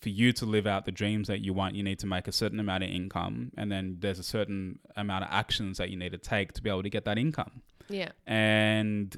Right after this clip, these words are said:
Speaker 1: uh, those vision boards, those targets, there was, you know, the whole thing. There was paperwork upon paperwork,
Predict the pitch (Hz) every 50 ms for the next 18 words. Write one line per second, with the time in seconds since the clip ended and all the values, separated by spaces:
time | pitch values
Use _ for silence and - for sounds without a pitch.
0 | - - 107 104 101 101 101 98 - - - 104 101 95 101 117 131 113 - 123
1 | 117 107 113 110 110 110 110 110 110 107 101 - - - 95 90 90 90 90 87
2 | 87 - - - - - 123 120 117 117 110 110 107 110 110 107 107 104 - -
3 | - - 98 92 92 92 92 - - 98 104 107 104 - - 110 104 95 95 95
4 | 95 101 110 - 110 147 156 143 117 - - 190 202 156 92 85 87 92 92 95
5 | 92 90 87 - - - - - - - 127 139 - 123 120 113 113 - 107 -
6 | 107 101 98 92 - 110 107 120 - - 101 98 98 95 92 90 - - -